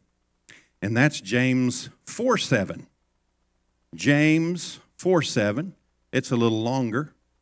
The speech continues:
but I think we can handle it. Read it with me. "Submit yourselves, therefore, to God.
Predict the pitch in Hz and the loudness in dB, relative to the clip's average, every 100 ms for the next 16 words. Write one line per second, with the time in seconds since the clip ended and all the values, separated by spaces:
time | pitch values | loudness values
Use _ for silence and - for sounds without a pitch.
0 | _ - 98 104 127 120 123 117 127 110 | _ -8 -6 -4 -4 -2 0 0 0 2
1 | 151 120 90 76 _ _ _ _ _ _ | 2 2 -2 -6 _ _ _ _ _ _
2 | _ _ - 135 143 151 170 160 127 101 | _ _ 8 10 10 10 10 8 2 2
3 | - 147 135 185 254 - 196 - - 185 | 4 6 8 8 6 6 4 6 6 6
4 | 127 87 - - - - 95 104 196 165 | 6 2 -8 -12 -14 -14 0 6 6 6
5 | 190 214 190 214 185 180 131 87 78 - | 4 4 4 2 2 2 2 -2 -8 -14